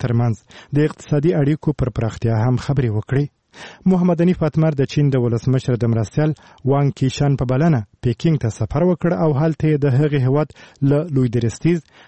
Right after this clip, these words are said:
د ملي امنیت له سلاکار، د بهرنیو چارو وزیر او نورو چارواکو سره بحثونه وکړل. د ملي امنیت د شورا ویاند وایي، په دې سفر کې ښاغلي اتمر د افغانستان د سولې او امن په مسأله کې د همکارۍ لپاره له چین څخه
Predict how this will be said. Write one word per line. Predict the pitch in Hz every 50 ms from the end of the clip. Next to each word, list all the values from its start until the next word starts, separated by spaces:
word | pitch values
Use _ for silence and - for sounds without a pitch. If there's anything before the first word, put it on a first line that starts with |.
| _ -
د | 143 147 156
ملي | 156 147 151 165 151
امنیت | 120 127 135 139 - - 120 123
له | 127 - -
سلاکار، | 127 110 107 107 - - 151 160 147 - _ - - - -
د | 127 117 131
بهرنیو | 135 131 135 127 135 135 127 - -
چارو | 131 127 123 110 110
وزیر | 107 98 104 151 165 165 - _ - - - 151
او | 147 147 151 160
نورو | 175 175 160 127 -
چارواکو | 120 113 110 113 117 - - 113 -
سره | - 117 113 107 113
بحثونه | 110 104 - - 151 123 107
وکړل. | 104 107 - - 131 139 139 - _ _ _ _ _ _ - 131
د | 139 135
ملي | 139 139 143 135
امنیت | 131 131 131 120
د | 123 117 -
شورا | - 120 120 123 117
ویاند | 117 110 120 139 147 143
وایي، | 135 135 131 131 -
په | 127 117
دې | 123 117 -
سفر | 131 - - 127 123 -
کې | - 123 -
ښاغلي | - 120 110 120 117 120 117
اتمر | 117 - 131 151 175 170 - - - - - - -
د | - 165 160
افغانستان | 170 165 160 - - 180 170 160
د | 151 - -
سولې | - 170 165 160 175 180
او | 160 143 - - 156
امن | 151 151 151 139 -
په | 135 131
مسأله | 135 - - 180 139 139 170 -
کې | - 131 117
د | 120 120 107
همکارۍ | 117 117 - - 117 113 113 113 113 -
لپاره | - 156 165 156 151 - - - - - - -
له | 220 - - -
چین | 185 185 165
څخه | - - - -